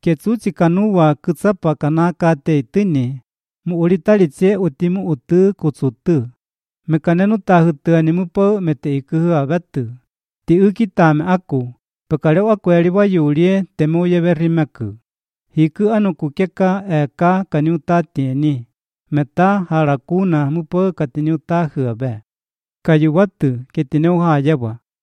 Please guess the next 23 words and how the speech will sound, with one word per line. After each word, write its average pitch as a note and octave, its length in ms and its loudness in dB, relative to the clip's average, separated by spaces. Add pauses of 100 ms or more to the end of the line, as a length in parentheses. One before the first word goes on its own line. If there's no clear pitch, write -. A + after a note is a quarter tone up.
(180)
Hiku E3 420 2
eka F#3+ 500 2
kane E3 280 2
unuani, D#3+ 720 2 (160)
naitu F3+ 460 0
kayu C#3+ 340 2
watu F3 480 0
kani D3 220 0
utamare. C3+ 840 0 (600)
Mupo G3+ 420 4
te F3 300 2
uki F3+ 200 -2
tuwamete E3+ 920 2 (160)
katini D3 420 0
warutahu D#3+ 720 0
abe. A#2+ 360 -2 (520)
Titayali F#3+ 560 2
wakawarete D#3 800 0
mama, C#3+ 500 -2 (400)
akuri E3+ 560 -2
yuli G#3 400 -2
rekate D3 400 -4
eli. C3 420 -2